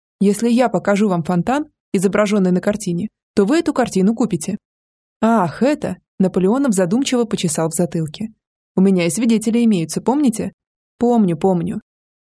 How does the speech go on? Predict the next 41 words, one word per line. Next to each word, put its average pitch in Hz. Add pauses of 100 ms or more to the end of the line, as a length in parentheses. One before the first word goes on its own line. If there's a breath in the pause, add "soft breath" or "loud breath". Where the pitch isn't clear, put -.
Я, 277
конечно, 262
понимаю, 254
что -
ваше 190
притворство 214
было 233
всего 180
лишь 185
уловкой, 220 (200)
чтобы 240
заманить 269
меня 196
в -
свою 190
машину. 202 (340)
Но 202
тем 233
не 254
менее 311
вы 185
обещали 175
купить 233
мою 170
картину». 175 (600)
«Дорин, 185 (120)
вы 196
наглец!» 262 (340)
Следователь 262
посмотрел 196
на 196
него 180
взглядом, 208
в -
котором 202
одновременно 208
плескалось 196
удивление, 226
раздражение 175
и 190
восхищение. 180